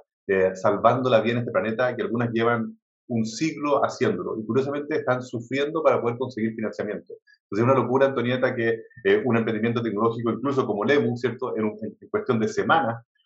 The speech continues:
puede levantar millones o incluso decenas de millones de dólares para una apuesta tecnológica, y estas organizaciones que llevan décadas salvando la vida del planeta sufren, eh,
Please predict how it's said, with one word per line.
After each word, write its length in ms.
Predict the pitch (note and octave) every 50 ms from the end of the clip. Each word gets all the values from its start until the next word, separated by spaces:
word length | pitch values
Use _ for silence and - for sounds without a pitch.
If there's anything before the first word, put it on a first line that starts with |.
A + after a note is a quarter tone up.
| _ _
puede 440 | - B2 A#2+ A#2+ A#2+ A#2 A#2 A2+ A2+
levantar 680 | A2 A2+ A2 G#2+ G#2 G2+ - A#2+ A#2 A#2+ A#2 A2 A2
millones 580 | G#2+ G#2+ G2+ G2 A2+ C3 B2+ B2+ B2+ B2+ B2
o 60 | A#2 G#2+
incluso 320 | G2+ A2+ B2+ A#2 A#2+ A2+
decenas 480 | A2+ G#2+ G#2 - - C#3+ C#3 C#3 C#3 B2
de 80 | B2+
millones 320 | A#2 A#2+ A#2 A#2+ A#2+ A#2+ A2+
de 80 | A2
dólares 320 | A2 A2+ A2+ A2 - - -
para 280 | - G#2+ A2 A2 A2 A2
una 160 | G#2+ G2+ G2
apuesta 480 | F#2+ - - C#3 B2 - - - -
tecnológica, 680 | - G#2+ G2+ F#2 F#2+ A2 A#2+ A#2 - - _ - - - - - - - _ _
y 120 | - A2 C3
estas 240 | B2+ - - C3 B2+
organizaciones 600 | B2 A2+ A2+ A2 A2 G#2 - - C3 C3 C3 B2+
que 80 | B2+ A2
llevan 340 | A2+ A#2 A#2 A2+ A2 A2 G#2+
décadas 480 | B2+ D#3 - - A#2 G#2 G2+ F#2+ -
salvando 420 | - A2+ G#2+ G#2+ A2+ B2 B2+ B2+ C3 A#2+
la 80 | A#2
vida 160 | A#2 A#2+ A#2
del 80 | A#2 A2+
planeta 360 | A2 G#2+ A#2+ C3 - D3 C3+
sufren, 600 | - - - D#3 D3+ D3+ - D#3+ D#3+ E3 E3 - _ - - _ _ _ A#2+
eh, 360 | A#2 G#2+ G#2 G2+ G2+ G2+ -